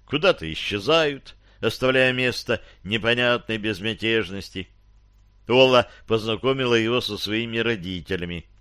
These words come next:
Майра с Еленой жили на острове около тридцати лет, практически с самого своего замужества.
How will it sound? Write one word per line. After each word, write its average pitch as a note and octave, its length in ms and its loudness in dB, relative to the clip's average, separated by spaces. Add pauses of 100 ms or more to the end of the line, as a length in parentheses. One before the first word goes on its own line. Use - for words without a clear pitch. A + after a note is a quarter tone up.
(340)
Майра A2 520 6
с - 120 -8
Еленой A2 640 0 (340)
жили D3 280 0
на C3 180 2
острове C3+ 520 2
около B2+ 400 0
тридцати A#2 640 -4
лет, B2+ 300 0 (260)
практически G#2 760 -2
с - 80 -8
самого A#2+ 480 2
своего G#2+ 420 0
замужества. F#2 760 -4